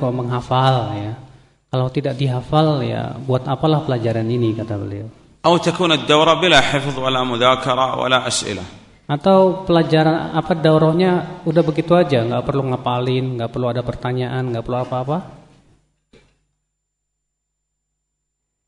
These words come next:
Speaker 2: ها، ماذا تختار؟
Speaker 1: Ah, mana yang antum pilih?
Speaker 2: لا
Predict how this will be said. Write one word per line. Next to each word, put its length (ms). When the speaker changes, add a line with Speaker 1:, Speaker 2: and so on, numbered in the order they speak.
Speaker 2:
ها، 60
ماذا 300
تختار؟ 380
Speaker 1:
Ah, 240
mana 240
yang 240
antum 420
pilih? 540
Speaker 2:
لا 100